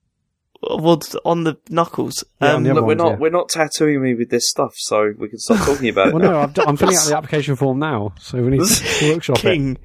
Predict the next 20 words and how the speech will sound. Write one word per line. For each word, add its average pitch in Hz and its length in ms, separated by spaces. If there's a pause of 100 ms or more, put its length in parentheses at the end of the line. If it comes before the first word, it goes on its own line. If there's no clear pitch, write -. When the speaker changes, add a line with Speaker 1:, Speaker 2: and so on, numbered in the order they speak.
(220)
Speaker 1:
It 156 160
would 175 140
be 180 100
King 175 380
on 185 140
the 131 100
other 127 160
ones, - 380
so - 200
you - 80
could - 160
put 175 120
it - 60
together. 160 340
It 123 120
would 160 80
be 196 60
a - 40
King - 320
slut. - 380